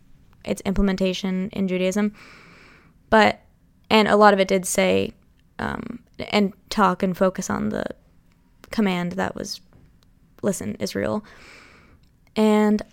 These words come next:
I thought that was awesome and cool, and it was so interesting to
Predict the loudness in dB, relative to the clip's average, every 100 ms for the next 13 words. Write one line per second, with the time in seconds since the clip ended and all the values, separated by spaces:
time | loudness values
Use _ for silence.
0 | _ _ _ _ 0 4 4 2 0 -2
1 | -2 -2 -6 -14 -20 _ -6 -4 0 0
2 | 0 -2 0 0 0 -2 -4 0 4 6
3 | 8 6 4 2 2 0 2 2 2 -2
4 | 2 4 4 0 -2 -2 -2 -2 -4 -2
5 | -2 -4 -2 -2 -2 -4